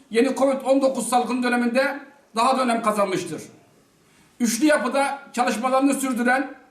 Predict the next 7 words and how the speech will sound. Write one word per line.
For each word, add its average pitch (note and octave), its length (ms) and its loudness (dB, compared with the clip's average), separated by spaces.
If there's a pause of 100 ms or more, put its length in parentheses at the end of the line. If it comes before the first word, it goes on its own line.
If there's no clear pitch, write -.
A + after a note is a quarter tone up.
(300)
Uluslararası C4 720 0
Çalışma C4 340 0
Örgütü, C4+ 600 -2 (520)
asgari C4+ 400 0
ücret C4+ 320 0
düzeyinin C4+ 640 0
belirlenmesinde B3 880 0